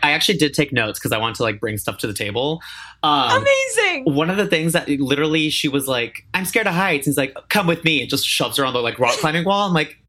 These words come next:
Speaker 1: "This is some
Speaker 2: Yes.
Speaker 1: morbid shit. Like, <laughs> leave the woman alone."
Speaker 2: Yeah.
Speaker 1: Um,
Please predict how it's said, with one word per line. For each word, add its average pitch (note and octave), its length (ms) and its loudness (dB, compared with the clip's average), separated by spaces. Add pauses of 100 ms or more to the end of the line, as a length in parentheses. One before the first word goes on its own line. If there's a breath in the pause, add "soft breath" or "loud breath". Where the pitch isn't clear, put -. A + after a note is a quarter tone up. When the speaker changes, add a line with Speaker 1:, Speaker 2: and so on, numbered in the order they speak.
(120)
Speaker 1:
"This A3 380 -8
is D#4+ 60 2 (220)
some G4+ 120 2
Speaker 2:
Yes. E4 60 2
Speaker 1:
morbid F3+ 400 2
shit. - 440 0
Like, D3 200 0 (200)
<laughs> - 0 - (140)
leave F3+ 280 0
the B3 80 4
woman A3+ 220 2
alone." E3+ 340 2
Speaker 2:
Yeah. C#4+ 560 0 (140)
Speaker 1:
Um, B2+ 680 2